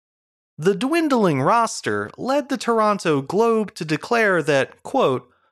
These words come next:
"Pro hockey is on its last legs."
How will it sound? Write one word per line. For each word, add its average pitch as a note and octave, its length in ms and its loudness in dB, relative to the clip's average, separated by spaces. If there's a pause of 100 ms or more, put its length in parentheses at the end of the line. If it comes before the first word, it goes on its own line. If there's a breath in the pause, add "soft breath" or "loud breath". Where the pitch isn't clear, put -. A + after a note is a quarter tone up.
(140)
"Pro A3+ 360 2
hockey C3+ 600 0
is C3 180 -6
on G3 160 0
its A#2+ 220 -4
last A3+ 540 0
legs." D#3+ 760 -2